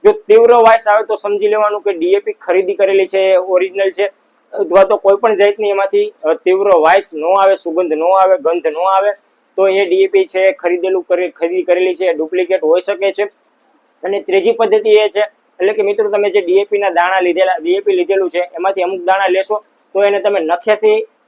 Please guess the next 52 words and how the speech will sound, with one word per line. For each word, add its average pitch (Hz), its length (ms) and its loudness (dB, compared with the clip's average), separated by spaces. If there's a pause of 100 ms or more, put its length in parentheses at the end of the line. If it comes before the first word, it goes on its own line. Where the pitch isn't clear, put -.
આસાનીથી 202 560 0
આમ 190 200 0
કરશો 214 340 -2
તો 190 160 -2
એ 202 180 2
તૂટશે 208 500 -2
નહીં, 208 200 0
નખેથી 202 380 -2
એની 196 260 -2 (340)
જે 175 80 0
ઉપરનું 190 360 -2
કવર 196 300 2
છે 208 120 -2
એ 196 60 2
ઉખડશે 202 500 -2
નહીં, 196 220 -2
નખેથી, 196 520 -4 (340)
અ, 165 40 -2 (400)
કોઈ 285 140 2
પણ 208 120 -2
એની 202 160 0
અસર 196 300 -2
નહીં 208 160 -2
થાય. 208 180 -2
તો 190 140 -4
મિત્રો 185 320 -2
એ 185 160 0
છે 190 120 -4
ઓરિજિનલ 180 420 0
હોઈ 180 140 -4
શકે 196 280 -6
છે. 190 200 -4 (200)
અથવા 180 200 -2
જો 185 160 -2
કોઈ 185 160 0
પણ 170 460 -6
પોચું 202 460 0
હોય 202 140 0
ને 190 60 -4
આમ 180 160 -4
કરો 190 240 -2
તો 190 120 -6
નખેથી 175 440 -4
ઉખડી 185 320 -2
જતું 190 320 -2
હોય 196 100 -4 (320)
તો 185 100 2
એ 190 160 2
ડુપ્લિકેટ 180 520 -2
હોઈ 165 140 2
શકે 196 300 -6
છે. 208 200 -8